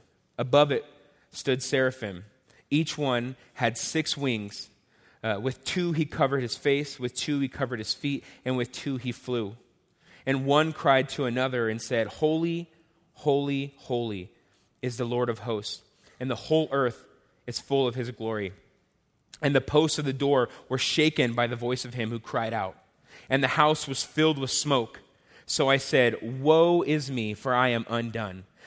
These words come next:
because I am a man of unclean lips, and I dwell in the midst of a people of unclean lips.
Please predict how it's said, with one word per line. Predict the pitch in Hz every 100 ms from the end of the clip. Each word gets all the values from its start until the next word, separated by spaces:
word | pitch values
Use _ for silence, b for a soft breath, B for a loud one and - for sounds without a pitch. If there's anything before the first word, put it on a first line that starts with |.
| B
because | 143 - 143 135
I | 123
am | 123
a | 113
man | 113 120 120
of | 120 -
unclean | 123 123 - 120
lips, | 110 110 - - B B
and | 135
I | 131
dwell | 131 143 143 151
in | 139
the | 123
midst | 123 143 139 -
of | 127
a | 123
people | - 147 127
of | 113
unclean | 113 113 120 107
lips. | 104 - - -